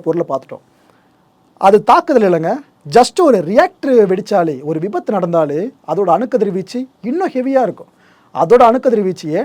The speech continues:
நம்மளால தாங்க முடியாது. உதாரணத்துக்கு ஒரு தொகுப்பை நான் காண்பிக்கிறேன், கொஞ்சம் வெயிட் பண்ணுங்க. அதுக்கு முன்னாடி முக்கியமான ஒரு இன்புட் உங்களுக்கு கொடுத்துட்றேன். இந்த ஐ ஏ இ ஏ இருக்குல்ல, இன்டர்நேஷனல் அட்டாமிக் எனர்ஜி ஏஜென்சி, இதோட டைரக்டர் ஜெனரலான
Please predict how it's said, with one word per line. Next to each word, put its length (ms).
நம்மளால 260
தாங்க 260
முடியாது. 440
உதாரணத்துக்கு 600
ஒரு 120
தொகுப்பை 340
நான் 140
காண்பிக்கிறேன், 440
கொஞ்சம் 320
வெயிட் 160
பண்ணுங்க. 240
அதுக்கு 300
முன்னாடி 320
முக்கியமான 640
ஒரு 140
இன்புட் 260
உங்களுக்கு 200
கொடுத்துட்றேன். 460
இந்த 140
ஐ 80
ஏ 120
இ 100
ஏ 120
இருக்குல்ல, 280
இன்டர்நேஷனல் 680
அட்டாமிக் 460
எனர்ஜி 340
ஏஜென்சி, 360
இதோட 280
டைரக்டர் 380
ஜெனரலான 420